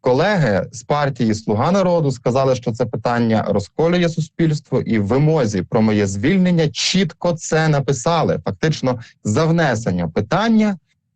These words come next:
е, щодо заборони московського патріархату на Рівненщині звільнити Кондрачука. Пройшло зовсім небагато часу, три з половиною місяці, і сьогодні маємо абсолютно протилежну ситуацію.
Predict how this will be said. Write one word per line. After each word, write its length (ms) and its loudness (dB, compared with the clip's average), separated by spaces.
е, 180 0
щодо 320 0
заборони 460 2
московського 580 0
патріархату 640 -2
на 100 2
Рівненщині 600 2
звільнити 540 2
Кондрачука. 680 -2
Пройшло 300 -2
зовсім 380 2
небагато 440 2
часу, 500 -2
три 160 0
з 60 -2
половиною 540 2
місяці, 760 0
і 240 2
сьогодні 360 0
маємо 320 0
абсолютно 540 0
протилежну 580 0
ситуацію. 720 -2